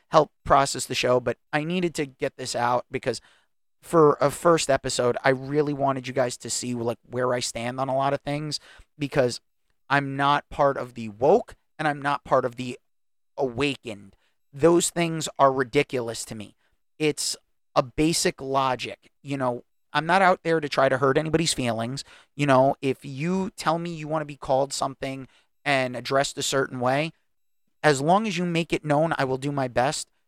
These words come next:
to make sure that that is how I address you. That is how I will make sure you are seen through my eyes and how you are made to feel comfortable.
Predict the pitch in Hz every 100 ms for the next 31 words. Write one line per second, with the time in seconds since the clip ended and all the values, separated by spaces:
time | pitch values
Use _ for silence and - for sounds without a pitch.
0 | _ 151 143 131 - 135 127 123 131 123
1 | 139 143 - 127 123 120 113 120 104 -
2 | - _ _ _ 131 143 143 139 - 143
3 | 131 123 - 123 120 117 120 117 113 110
4 | 110 131 127 127 123 - 123 123 110 117
5 | 120 110 110 - - 165 143 120 110 -
6 | - 139 131 123 123 110 107 110 - _
7 | _ - 135 120 127 120 117 117 - _
8 | _ _ _ _ 143 143 135 131 127 120
9 | 113 120 123 113 - 156 - 101 -